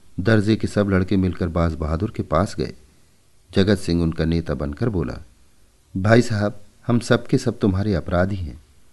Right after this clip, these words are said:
तुम्हारे साथ हम लोगों ने जो अत्याचार किया है, उस पर हम हृदय से लज्जित हैं। हमारा अपराध क्षमा करो। तुम सज्जनता की मूर्ति हो,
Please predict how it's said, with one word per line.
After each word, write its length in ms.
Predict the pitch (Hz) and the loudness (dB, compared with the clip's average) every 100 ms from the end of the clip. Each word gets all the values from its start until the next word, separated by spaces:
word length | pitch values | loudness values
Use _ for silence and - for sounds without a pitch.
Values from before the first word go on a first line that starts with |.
| - _ - | -20 _ -8
तुम्हारे 320 | 87 87 92 | -2 0 0
साथ 260 | 95 90 87 87 | 2 2 2 0
हम 140 | 90 | -2
लोगों 220 | 87 90 | 0 0
ने 100 | 92 | 0
जो 120 | 82 | 0
अत्याचार 560 | 80 - 92 82 80 107 | -2 -2 -4 -2 -2 -4
किया 280 | - 98 69 | -2 -2 -2
है, 200 | - - _ _ _ _ _ _ _ _ - | -8 -18 _ _ _ _ _ _ _ _ -2
उस 120 | 123 | 0
पर 180 | 131 104 | 2 2
हम 160 | 110 | 2
हृदय 300 | 104 98 98 | 0 0 0
से 140 | 95 107 | 0 -2
लज्जित 460 | 92 80 113 117 | 0 0 0 -2
हैं। 100 | 71 - - _ - - - _ _ - | -4 -8 -16 _ -20 -20 -20 _ _ 0
हमारा 320 | 101 98 92 | 2 2 0
अपराध 320 | 85 82 76 | 0 -2 -4
क्षमा 440 | 78 - 80 90 | -6 -4 -2 0
करो। 260 | 127 - - - _ - - _ _ _ _ | -2 -6 -12 -14 _ -20 -20 _ _ _ _
तुम 120 | 147 139 | 6 6
सज्जनता 520 | - 104 127 127 127 | 6 4 4 4 4
की 140 | 123 | 4
मूर्ति 380 | 107 101 110 143 | 4 4 4 2
हो, 180 | - | 0